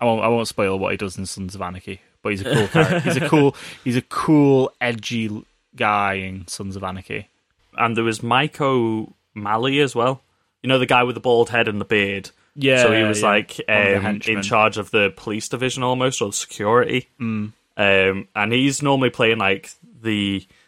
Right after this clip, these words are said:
Speaker 2: like, comedic foil in most films, and then he was just playing this, like, super serious character in this. I was like, "Oh, <laughs> hello."
Speaker 1: Yeah. Did you
Speaker 2: It's a
Speaker 1: s-
Speaker 2: nice change of pace.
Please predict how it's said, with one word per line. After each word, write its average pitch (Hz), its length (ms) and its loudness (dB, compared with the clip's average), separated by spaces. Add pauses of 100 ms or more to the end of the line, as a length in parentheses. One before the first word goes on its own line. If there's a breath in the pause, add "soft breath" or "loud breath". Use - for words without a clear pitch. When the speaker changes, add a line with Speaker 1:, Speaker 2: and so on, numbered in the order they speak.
(160 soft breath)
Speaker 2:
like, 98 200 -2
comedic 110 440 -4
foil 113 460 2
in 127 160 0
most 127 340 0
films, 143 400 0
and 110 140 -2
then 104 200 2
he 101 100 0
was 101 160 -4
just 113 120 -10
playing 101 240 0
this, 101 160 -4
like, 107 200 -4
super - 200 -10
serious 104 320 -8
character 120 360 0
in 113 80 2
this. 127 180 -4
I - 60 -8
was 104 80 -6
like, 104 140 -6
"Oh, 214 180 0
<laughs> - 580 -14
hello." 120 340 2
Speaker 1:
Yeah. - 0 - (720 loud breath)
Did 151 140 0
you 180 60 2
Speaker 2:
It's 131 60 2
a 104 40 2
Speaker 1:
s- - 20 2
Speaker 2:
nice - 140 -4
change 98 380 -6
of 95 100 -12
pace. 101 320 -8